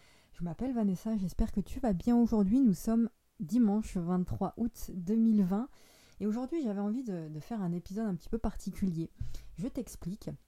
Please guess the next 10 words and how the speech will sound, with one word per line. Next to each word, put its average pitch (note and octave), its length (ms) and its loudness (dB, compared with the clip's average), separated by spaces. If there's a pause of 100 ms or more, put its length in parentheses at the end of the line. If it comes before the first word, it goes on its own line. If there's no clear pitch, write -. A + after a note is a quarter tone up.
(760)
Régulièrement, A#3 600 0
je F#3+ 120 -2
réécoute G#3 580 -6
mes F3+ 300 -2
anciens A3+ 500 -4
épisodes F3 460 -4
du F#3+ 80 -4
podcast - 520 -6
Être - 280 -6
Libre. F#3+ 340 -4